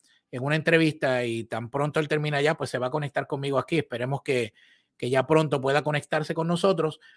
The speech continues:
para que podamos hablar un poquito más de este caso y de otros casos y de lo que está pasando en Puerto Rico con este asunto. No vamos a callar, vamos a seguir adelante,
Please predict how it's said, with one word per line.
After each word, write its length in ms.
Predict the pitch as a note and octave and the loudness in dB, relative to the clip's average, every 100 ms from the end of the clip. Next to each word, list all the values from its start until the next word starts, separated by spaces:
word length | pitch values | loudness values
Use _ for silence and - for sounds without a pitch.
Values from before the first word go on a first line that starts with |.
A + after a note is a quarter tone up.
| _ _ _ _ _ | _ _ _ _ _
para 300 | F3 G3+ G3+ | 6 8 8
que 120 | F3+ | 4
podamos 400 | C#3+ C#3+ C#3+ F#3 | 0 2 2 4
hablar 240 | G3 F#3+ F#3 | 4 4 2
un 120 | F3 | 0
poquito 340 | E3+ F3 F3+ | -2 -2 0
más 280 | F3+ F3+ - | 0 -2 -4
de 140 | C#3+ D3 | -4 -4
este 200 | - F3 | -2 -2
caso 460 | D#3+ D3+ E3+ - _ | 0 0 -2 -6 _
y 160 | D3+ E3 | -2 0
de 260 | E3+ D#3+ - | 2 -2 -4
otros 360 | D#3+ F3 F#3 | -4 -2 -4
casos 560 | - C3+ - D3 - - _ _ _ | -4 -4 -4 -10 -12 -20 _ _ _
y 100 | - | -4
de 80 | C3+ | -2
lo 100 | B2 | 0
que 60 | A#2 | -2
está 140 | - | -4
pasando 260 | C#3 C#3 D#3+ | -4 -4 -2
en 60 | D#3+ | -2
Puerto 240 | E3 E3+ | 0 0
Rico 240 | E3 E3+ D#3+ | 0 0 -2
con 160 | C3+ | -4
este 160 | C3+ D#3 | -4 -4
asunto. 480 | D3 C3+ A#2 B2+ - - _ _ _ _ | -4 -4 -4 -10 -12 -20 _ _ _ _
No 200 | C3 C3 | -2 2
vamos 260 | D3+ D#3+ | 4 4
a 60 | E3 | 4
callar, 460 | D#3 C#3+ C3 C3 - _ _ | 4 4 2 -2 -10 _ _
vamos 320 | A#2+ G#2+ A#2+ C#3+ | -10 -6 -2 -2
a 60 | |
seguir 260 | C3+ C#3 C#3+ | -2 0 2
adelante, 600 | C#3+ C3+ B2 A#2 B2 | 2 2 0 -4 -8